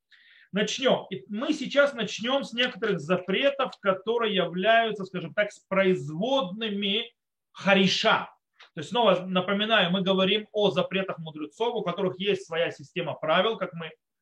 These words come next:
говорили на первом уроке, как мы объясняли, то есть, э, что именно, что когда есть ифсет, то есть, э,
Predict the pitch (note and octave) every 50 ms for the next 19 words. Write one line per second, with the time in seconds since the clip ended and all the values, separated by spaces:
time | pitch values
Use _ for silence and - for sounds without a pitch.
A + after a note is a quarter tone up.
0 | _ - E3 E3 F3+ F#3+ G3 F#3+ E3+ D#3+ D3+ - F3 D#3+ D3+ C3+ C3 B2+ C3 C3
1 | D#3 F3 F#3+ F#3+ - A#3 B3 C4+ - _ _ _ _ _ _ _ _ - C#3+ D#3
2 | F3 E3+ E3 D#3+ D#3 C#3+ - F#3+ G3+ F#3 F3 D3+ C3+ D3 C3 - - - D#3+ D3
3 | C3+ C3+ C3+ C3 B2+ B2+ B2+ B2+ B2+ B2+ B2+ C3 C3+ - _ _ _ _ _ _
4 | _ _ _ - - - - A3+ A3 G#3+ G#3 G#3+ G3 F#3+ F3 D#3+ D3 C#3+ C#3 A#2+
5 | A2 - _ _ _ _ _ _ _ _ _ _ _ _ _ _ _ _ - -
6 | _ _ _ _ _ _ _ _ - - - C#3+ C3+ D#3+ D#3 D#3+ F3 F#3+ F#3 D#3+
7 | - - C#3+ - - - - C#4 D4 C#4+ B3+ - - - F3 D3+ C#3 - - D3+
8 | C#3+ C#3+ C3+ C3+ C3 C3 C3 C3 C3 C3 C3 C3